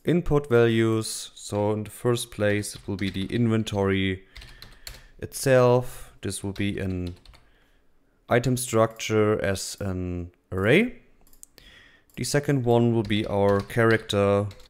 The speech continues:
and this of course is our third person character object reference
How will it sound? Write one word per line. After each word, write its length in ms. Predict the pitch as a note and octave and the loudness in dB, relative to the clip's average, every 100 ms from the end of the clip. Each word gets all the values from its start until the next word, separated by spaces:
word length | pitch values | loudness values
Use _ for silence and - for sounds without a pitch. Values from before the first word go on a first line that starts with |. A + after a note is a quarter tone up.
| _ - | _ -8
and 240 | G#2+ G#2 | -4 -4
this 220 | G2 G#2 G#2 | -2 -2 -4
of 160 | G2 | -6
course 420 | - G2+ G2 F#2+ - | -4 0 0 0 -6
is 240 | G2 - | -8 -6
our 220 | - F#2+ | -4 -4
third 340 | F#2 A2+ A2+ - | -2 0 0 2
person 280 | G#2 G2 G#2 | 0 -2 -4
character 600 | G2 G2 - F#2 F2+ F2+ | -2 -2 -2 -4 -4 -2
object 480 | B2 - F#2+ F#2 - | -4 -4 -4 -4 -4
reference 640 | G2 - F#2+ F#2 F#2 - | -6 -4 -4 -4 -6 -10